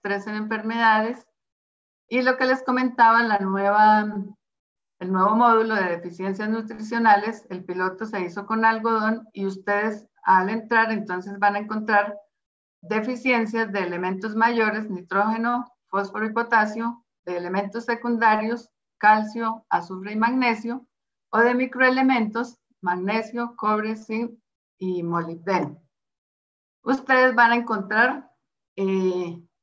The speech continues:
las características cuando, y muy buenas fotos cuando está la planta con la deficiencia, cuando está en su estado normal o cuando está con exceso. Entonces,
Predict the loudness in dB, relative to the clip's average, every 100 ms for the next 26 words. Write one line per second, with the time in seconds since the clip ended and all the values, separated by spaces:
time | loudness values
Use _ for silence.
0 | _ _ _ _ _ _ _ 0 2 2
1 | 0 0 0 -4 -2 -2 -2 -4 2 0
2 | 0 _ _ _ _ 6 6 6 2 2
3 | 4 4 4 2 -6 -6 -2 0 0 0
4 | 2 2 4 2 2 2 -2 -4 _ _
5 | _ -2 -2 -4 -10 2 6 6 4 -2
6 | -10 _ _ _ -2 4 4 6 4 4
7 | 0 -2 -2 _ -8 -4 2 2 2 -4
8 | -4 -4 -2 -4 -6 -4 -6 -6 -10 -8
9 | -6 -8 -10 -2 0 0 -2 2 2 2
10 | -6 -4 -2 -2 -4 -6 -8 4 6 6
11 | 2 -6 _ _ _ -4 -4 0 0 0
12 | -6 _ _ -20 -10 -6 -6 -6 -6 -4
13 | -4